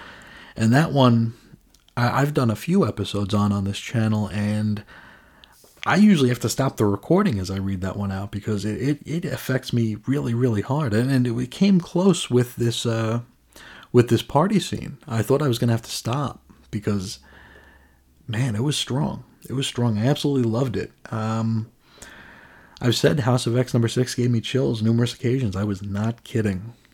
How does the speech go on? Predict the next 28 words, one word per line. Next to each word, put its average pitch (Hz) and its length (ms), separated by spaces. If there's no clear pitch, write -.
Uh, 98 180
that 107 160
was, 104 240
that's 110 180
a 110 60
hundred 123 320
percent 117 440
truth. - 640
Um, 98 520
loved 113 240
that 101 180
scene. - 220
Loved 123 580
that 110 280
scene. 95 440
I'm - 460
not 156 140
sure 165 120
we 147 80
needed 143 220
to 117 80
see 131 160
it 110 80
twice, 139 480
but 95 160
I 92 80
loved 98 320
it. - 160